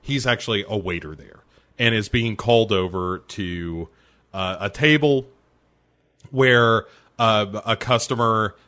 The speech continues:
is ordering some food, and Stuart Smalley's character keeps making low-fat suggestions, even though the guy isn't really fat. Maybe I'm thinking by, you know, two thousand blah, blah, blah, blah standards or whatever.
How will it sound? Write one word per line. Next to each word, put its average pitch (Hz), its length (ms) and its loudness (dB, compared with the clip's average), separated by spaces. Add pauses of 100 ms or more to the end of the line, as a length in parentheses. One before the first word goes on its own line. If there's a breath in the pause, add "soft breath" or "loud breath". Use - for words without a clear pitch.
(100)
is 107 260 -4
ordering 107 380 -2
some 92 180 -8
food, 110 400 0
and 98 540 -4
Stuart 98 320 -6
Smalley's 151 440 2
character 98 640 -2 (340 soft breath)
keeps 120 340 -8
making 110 600 -4
low-fat 101 640 0
suggestions, 104 960 -6 (340 soft breath)
even 233 260 2
though 269 100 4
the 214 100 0
guy 180 240 6
isn't 151 440 0
really 120 340 2
fat. - 720 -4 (340)
Maybe 180 320 6
I'm 143 160 2
thinking 139 300 -2
by, 104 440 4 (520)
you 117 140 -2
know, 90 140 -4
two 120 220 -4
thousand 107 540 2
blah, 110 120 2
blah, 113 120 4
blah, 104 100 4
blah 107 280 4
standards 147 540 0
or 165 100 0
whatever. 175 500 2